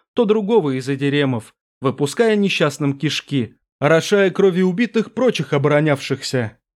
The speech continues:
"Их нужно изгнать всех, всех до одного, иначе не победить, и даже в живых не остаться".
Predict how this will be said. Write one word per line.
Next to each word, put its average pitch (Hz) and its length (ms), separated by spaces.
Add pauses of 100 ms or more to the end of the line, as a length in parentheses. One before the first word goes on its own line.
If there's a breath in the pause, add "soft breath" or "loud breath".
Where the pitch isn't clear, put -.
(420)
"Их 180 140
нужно 196 360
изгнать 185 340
всех, - 480
всех 226 300
до 196 100
одного, 190 500 (100)
иначе 165 380
не 156 100
победить, 156 600 (320)
и 220 40
даже 196 280
в 156 60
живых 196 320
не 165 100
остаться". 139 680